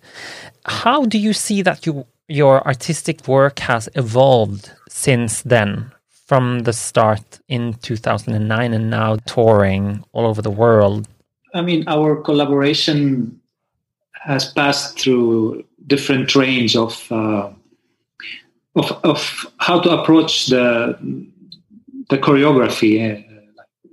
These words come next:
Speaker 2: basically, anyway, like, how, how to collaborate, what does it mean, collaboration, and especially that I come from theater and Maria studied dance.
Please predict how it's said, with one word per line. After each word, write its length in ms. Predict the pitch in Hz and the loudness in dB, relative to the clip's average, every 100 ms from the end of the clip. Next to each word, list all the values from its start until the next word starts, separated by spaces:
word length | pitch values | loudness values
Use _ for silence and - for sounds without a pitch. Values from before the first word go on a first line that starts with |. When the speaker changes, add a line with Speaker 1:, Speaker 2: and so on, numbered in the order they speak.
| - | -6
Speaker 2:
basically, 640 | 135 139 113 107 107 107 | -2 0 0 0 0 0
anyway, 480 | 113 131 117 104 98 | 0 2 2 0 -4
like, 180 | 107 98 | -8 -6
how, 260 | - 127 131 | -4 -2 -2
how 220 | 131 131 | -2 -2
to 140 | - | -2
collaborate, 640 | - 135 127 120 123 120 110 | 0 0 2 2 2 0 -2
what 100 | 113 | -2
does 160 | 120 | 0
it 100 | 117 | 0
mean, 200 | 120 131 | 0 -2
collaboration, 680 | 131 113 110 113 123 - 110 - - - | 0 0 2 2 0 0 -4 -6 -14 -6
and 80 | 123 | -4
especially 340 | 120 131 135 | 0 0 2
that 180 | 120 127 | 0 0
I 100 | 135 | -2
come 240 | 117 127 120 | -2 -4 -4
from 160 | - 117 | -4 -4
theater 600 | - 143 135 - 135 135 - - - _ - | 0 0 0 -2 -4 -4 -14 -20 -20 _ -6
and 220 | 120 113 | -2 0
Maria 580 | 113 117 120 120 113 110 - - | 2 2 2 2 0 -4 -10 -14
studied 480 | - 127 117 110 110 | -8 -2 0 0 0
dance. 520 | 131 127 117 - - | 0 0 -2 -6 -10